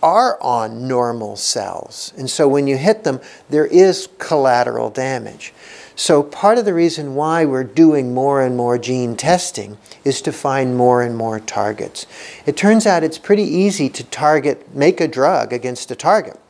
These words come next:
The problem is our cancers are complex. It's not just one target causing the cancer, one pathway causing the cancer. It's multiple. So as we are going forward, we realize that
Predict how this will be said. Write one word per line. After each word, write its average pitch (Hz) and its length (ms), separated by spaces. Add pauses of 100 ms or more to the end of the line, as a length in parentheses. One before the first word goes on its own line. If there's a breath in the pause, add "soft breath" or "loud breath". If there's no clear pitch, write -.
(520)
The 127 100
problem 165 420
is 139 140 (300 loud breath)
our 131 120
cancers 151 520
are 135 60
complex. - 880 (320 loud breath)
It's - 300
not 143 480
just 151 420
one 156 340
target 139 500
causing 131 480
the 123 60
cancer, 170 480
one 123 280
pathway 139 580
causing 117 420
the 107 80
cancer. - 340 (300 loud breath)
It's - 240
multiple. - 580 (360 loud breath)
So 143 220
as 151 160
we 147 100
are 131 40
going 160 280
forward, 180 460
we 131 160
realize 147 560
that 123 120